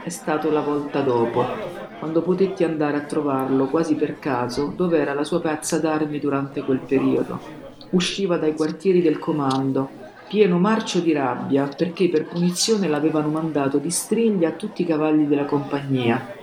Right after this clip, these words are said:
Era venuto più alto e molto più padrone di sé nei movimenti, però, quando m'ebbe di faccia, lo vidi smarrirsi, di certo perché io pure ero cresciuta. Mi si rivolse di fretta e incupito:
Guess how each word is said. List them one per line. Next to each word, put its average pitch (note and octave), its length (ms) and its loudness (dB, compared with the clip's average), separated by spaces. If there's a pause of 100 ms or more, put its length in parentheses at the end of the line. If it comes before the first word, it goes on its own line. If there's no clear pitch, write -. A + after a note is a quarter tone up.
(600)
Era D#3 220 0
venuto F3 320 2
più D#3+ 180 2
alto C3 720 0 (160)
e C3+ 100 0
molto F3+ 400 2
più D#3+ 200 0
padrone D#3 420 2
di C#3+ 100 0
sé C#3 240 2
nei C#3 140 2
movimenti, C3 920 0 (220)
però, D#3+ 560 0 (400)
quando D3+ 500 0
m'ebbe C#3 400 2
di C3+ 120 -2
faccia, E3 600 -2
lo D#3 120 2
vidi D#3 220 4
smarrirsi, C3+ 1000 0
di D#3 140 -6
certo F3 400 0
perché D3 320 -2
io E3 640 2
pure D3 640 2
ero C3+ 240 2
cresciuta. C3 880 0 (560)
Mi E3 140 -8
si G3 120 0
rivolse G#3+ 440 2
di F3+ 160 -2
fretta A3+ 520 0
e E3+ 120 0
incupito: C#3 960 0